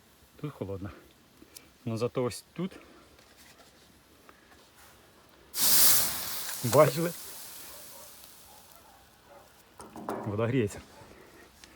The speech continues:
Коротше, таку грубку можна рекомендувати, я знав, що воно все буде хорошо. Хто в цьому розуміється і дивився, тільки як я тільки починав,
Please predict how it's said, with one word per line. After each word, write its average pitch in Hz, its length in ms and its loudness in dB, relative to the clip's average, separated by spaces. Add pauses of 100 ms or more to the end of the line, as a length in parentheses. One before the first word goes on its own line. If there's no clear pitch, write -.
(1040)
Коротше, 143 240 -2
таку 156 220 -4
грубку 147 260 -2
можна 143 220 0
рекомендувати, 139 580 4
я 127 120 4
знав, 120 200 0
що 120 100 -6
воно 110 120 0
все - 140 0
буде 107 140 2
хорошо. 123 460 2 (760)
Хто - 220 4
в 117 40 6
цьому 127 220 6
розуміється 123 520 6
і 110 140 4 (160)
дивився, 120 460 10 (800)
тільки 120 220 6
як 110 120 4
я 120 60 10
тільки 110 200 2
починав, 139 440 4